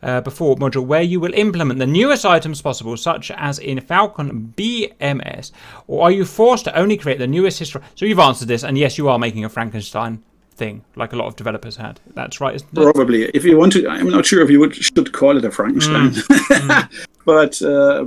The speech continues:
Speaker 2: probably it's, uh, it has to end like one. Um,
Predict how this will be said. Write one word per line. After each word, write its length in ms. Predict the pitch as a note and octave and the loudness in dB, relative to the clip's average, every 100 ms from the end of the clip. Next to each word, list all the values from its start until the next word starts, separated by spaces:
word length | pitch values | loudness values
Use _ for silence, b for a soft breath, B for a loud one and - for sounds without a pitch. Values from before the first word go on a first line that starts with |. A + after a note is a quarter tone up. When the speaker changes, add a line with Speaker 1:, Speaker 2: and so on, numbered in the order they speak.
| - | -4
Speaker 2:
probably 340 | D#3+ C#3+ C3+ | -2 0 -2
it's, 320 | B2+ A2 - - | -4 -8 -8 -8
uh, 140 | B2 - | -8 -6
it 100 | A2+ | 0
has 260 | D3+ D3+ | 0 2
to 100 | C#3+ B2+ | 0 2
end 180 | B2 F#2+ | 0 0
like 200 | F#2+ - | -6 -6
one. 300 | G2+ A#2+ - | -2 -2 -2
Um, 340 | A2+ A2+ | -6 -6